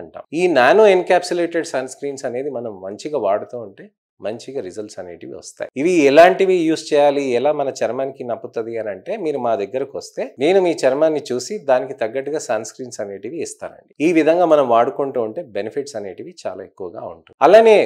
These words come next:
మాయిశ్చరైజర్స్ కూడా ఇంపార్టెంట్ అండి. రాత్రిపూట మాయిశ్చరైజర్ అనేది పెట్టి స్కిన్ డ్యామేజ్ అయిన దానికి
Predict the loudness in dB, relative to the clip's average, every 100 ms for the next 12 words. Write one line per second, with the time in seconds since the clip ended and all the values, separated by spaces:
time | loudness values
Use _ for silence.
0 | 2 2 4 2 0 2 0 -2 0 2
1 | 2 2 2 0 -4 -6 -8 -6 2 2
2 | 0 -6 -4 -2 -2 -2 -4 -4 -4 -2
3 | -4 -6 -8 -8 -8 -10 -8 -10 -4 -2
4 | -2 -4 -6 -8 -8 -12 -12